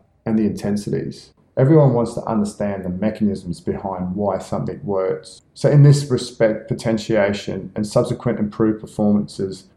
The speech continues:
remain uncertain, but there's actually been thrown out there that possibly the mechanism theories include increased phosphorylation of light chain myosin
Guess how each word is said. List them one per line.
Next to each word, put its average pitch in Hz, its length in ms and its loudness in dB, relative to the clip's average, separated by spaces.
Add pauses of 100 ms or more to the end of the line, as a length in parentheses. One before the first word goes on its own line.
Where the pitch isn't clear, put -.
(160)
remain 107 420 2
uncertain, 104 580 0
but 117 420 0
there's 127 160 2
actually 139 320 2
been 113 160 2
thrown 101 340 0
out 98 240 -4
there 101 120 0
that 95 220 -4
possibly 107 520 -2
the 98 100 -2
mechanism 107 640 0
theories 101 560 0
include 95 520 -2 (360)
increased 123 520 2
phosphorylation 107 1080 2
of 110 140 -6
light 104 260 4
chain 101 340 -6
myosin 98 540 -6